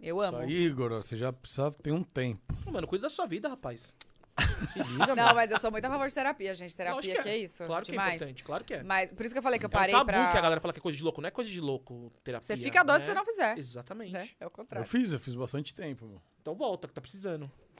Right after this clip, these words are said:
Speaker 2: Minha terapeuta morreu, velho.
Speaker 3: Arruma outro.
Speaker 1: Você jura por Deus?
Speaker 2: Juro, mano,
Speaker 3: Mentira.
Speaker 2: acredita?
Speaker 3: Nossa, também, né? Cuidando dele há dois mil anos, não tem como, né, velho?
Speaker 2: <laughs>
Speaker 3: Na época de Matusalém, velho, os dois saíram da tumba junto.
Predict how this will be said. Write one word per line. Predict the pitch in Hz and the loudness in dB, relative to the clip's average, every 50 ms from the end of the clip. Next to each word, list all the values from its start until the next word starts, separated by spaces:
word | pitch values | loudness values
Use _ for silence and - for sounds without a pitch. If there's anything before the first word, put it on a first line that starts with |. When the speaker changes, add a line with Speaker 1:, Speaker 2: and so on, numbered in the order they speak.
| - - | -8 -2
Speaker 2:
Minha | 139 135 | -2 0
terapeuta | 131 - 160 156 135 165 160 147 156 | 2 2 0 0 0 0 -2 -2 -2
morreu, | 160 165 151 143 143 143 131 | 0 0 0 0 0 0 -2
velho. | 120 107 101 95 92 _ - - _ _ _ _ - | -6 -10 -14 -18 -18 _ -20 -20 _ _ _ _ -14
Speaker 3:
Arruma | 156 151 131 135 139 175 | -14 -12 -12 -10 -10 -10
outro. | 262 302 202 233 - - - _ _ _ _ _ - | -10 -10 -10 -12 -16 -20 -20 _ _ _ _ _ -18
Speaker 1:
Você | - 190 180 | -14 -14 -12
jura | 160 170 170 190 | -12 -12 -12 -12
por | 208 - 226 | -14 -14 -12
Deus? | 208 208 104 104 107 | -10 -8 -6 -6 -4
Speaker 2:
Juro, | 117 120 113 110 107 101 | -4 -4 -4 -4 -6 -6
mano, | 135 180 | -6 -6
Speaker 3:
Mentira. | 277 403 110 110 | -4 -2 -2 0
Speaker 2:
acredita? | 113 131 - 196 214 196 196 | 0 0 0 0 0 0 2
Speaker 3:
Nossa, | 196 233 277 302 285 - 233 | 4 8 8 8 8 8 6
também, | - 233 220 220 233 277 302 277 | 2 2 4 4 4 2 2 2
né? | 247 240 247 240 | 2 2 0 0
Cuidando | - 214 208 202 214 208 | -2 -6 -4 -4 -2 -2
dele | 214 208 | 0 0
há | 208 | 2
dois | 202 202 180 | 2 2 2
mil | 208 196 190 196 | 4 4 6 8
anos, | 220 254 254 208 175 147 | 8 8 6 4 2 -4
não | 180 165 | -4 -4
tem | 233 - | -4 -2
como, | - - 196 180 165 165 160 | 0 2 2 2 2 0 -2
né, | 165 170 175 | -2 -2 0
velho? | 160 151 - - | 4 4 4 6
Speaker 2:
<laughs> | 698 740 - - 807 - - - - - - 175 - - - - | 8 8 8 8 8 6 4 4 4 4 4 4 4 4 2 -2
Speaker 3:
Na | 165 170 | 0 0
época | 170 - 170 | 0 -2 -4
de | 165 | -2
Matusalém, | 196 190 - 165 170 175 185 165 160 160 160 170 190 208 226 220 | -2 -2 0 0 4 6 6 8 8 6 6 6 4 4 2 0
velho, | 180 143 143 139 139 135 135 | -2 0 0 0 0 0 0
os | - | 2
dois | 175 185 | 2 2
saíram | 175 196 175 180 | 2 2 2 2
da | 170 180 | 2 2
tumba | 165 - - 185 180 175 165 156 | 0 0 -2 0 2 2 2 2
junto. | 135 131 165 202 226 220 - - - 151 | 2 -2 -4 -4 -4 -6 -8 -10 -14 -12